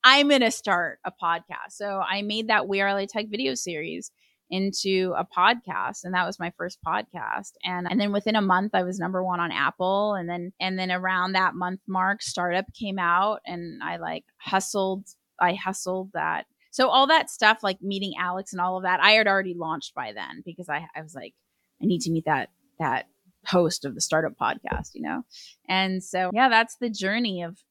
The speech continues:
teaching myself how to become a podcaster. And then I just got lucky that now the whole world wants a podcast. I was just,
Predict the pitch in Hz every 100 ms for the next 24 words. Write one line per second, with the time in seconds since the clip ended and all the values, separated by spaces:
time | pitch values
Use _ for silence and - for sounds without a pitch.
0 | - - 214 - 202 180 180 - 170 160
1 | 170 - 180 180 190 202 165 151 156 170
2 | - 156 - 180 214 254 262 214 - 175
3 | 147 175 - 180 160 160 165 160 160 151
4 | 170 156 165 165 110 92 - - - -
5 | - - - _ _ - 196 180 104 -